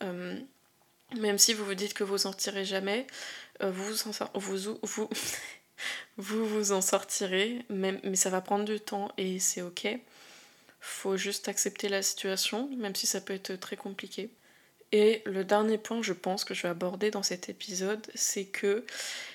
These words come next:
il y a autre chose que, du coup, cet ami m'a dit. Il m'a dit que, euh, dans la vie, ce qui compte,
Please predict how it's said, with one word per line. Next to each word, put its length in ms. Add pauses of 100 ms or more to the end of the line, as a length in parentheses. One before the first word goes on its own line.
(120)
il 60
y 40
a 120
autre 160
chose 320 (140)
que, 380
du 160
coup, 200
cet 320
ami 180
m'a 160
dit. 320 (720)
Il 160
m'a 160
dit 280
que, 440 (580)
euh, 60
dans 160
la 100
vie, 160
ce 60
qui 180
compte, 480